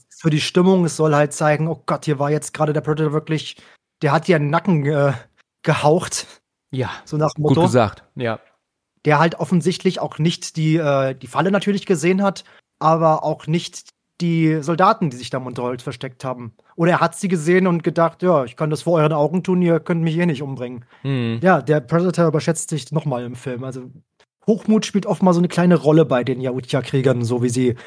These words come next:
Speaker 1: ähm, äh, Insidern genannt werden, also von den, diese Mythologie dahinter so ein bisschen. Ja, er ist dann kurzfristig in der Falle drin und ist unsichtbar und fängt an, um sich zu schießen. Er schießt nämlich diesen Stamm, an dem die Falle aufgehängt ist, ähm,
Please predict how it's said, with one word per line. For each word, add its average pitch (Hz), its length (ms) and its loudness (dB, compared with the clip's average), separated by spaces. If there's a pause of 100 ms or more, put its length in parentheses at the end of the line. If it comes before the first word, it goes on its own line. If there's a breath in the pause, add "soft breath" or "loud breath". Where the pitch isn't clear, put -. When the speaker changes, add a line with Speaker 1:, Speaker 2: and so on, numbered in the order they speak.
(460 loud breath)
Speaker 1:
ähm, 127 340 -2
äh, 156 140 -6
Insidern 143 400 2
genannt 127 320 0
werden, 127 300 0
also 123 180 -8
von 120 200 -6
den, 117 300 -2 (500)
diese 123 160 -2
Mythologie 131 420 -4
dahinter 120 360 -4
so 113 60 -4
ein 117 40 -4
bisschen. 117 380 -6 (840 loud breath)
Ja, 170 200 4
er 135 100 -2
ist 135 140 -8
dann 170 100 2
kurzfristig 180 500 -2
in 170 60 0
der 160 100 0
Falle 160 260 2
drin 190 480 2
und 156 400 -4 (340)
ist 175 180 -6
unsichtbar 170 640 2
und 156 160 -6
fängt 180 220 0
an, 190 100 0
um 208 140 4
sich 165 180 -2
zu - 140 -4
schießen. 123 440 -6 (400)
Er 151 100 -2
schießt - 300 -2
nämlich 180 240 4
diesen 147 260 -2
Stamm, 202 540 0 (960 soft breath)
an 156 180 0
dem 160 220 4
die 160 140 4
Falle 165 400 0
aufgehängt 202 500 0
ist, - 280 -6
ähm, 180 500 0